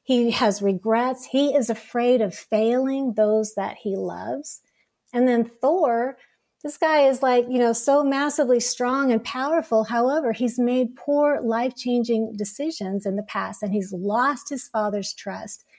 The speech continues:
He's at war with his brother.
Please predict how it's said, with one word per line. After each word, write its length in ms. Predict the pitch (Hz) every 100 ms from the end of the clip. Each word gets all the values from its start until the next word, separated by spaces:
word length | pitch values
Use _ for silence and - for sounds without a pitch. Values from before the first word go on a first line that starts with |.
| _ _
He's 220 | - 220 208
at 180 | 185
war 480 | 202 220 285 302 311
with 180 | 294 -
his 180 | 220 196
brother. 680 | 180 196 196 190 190 214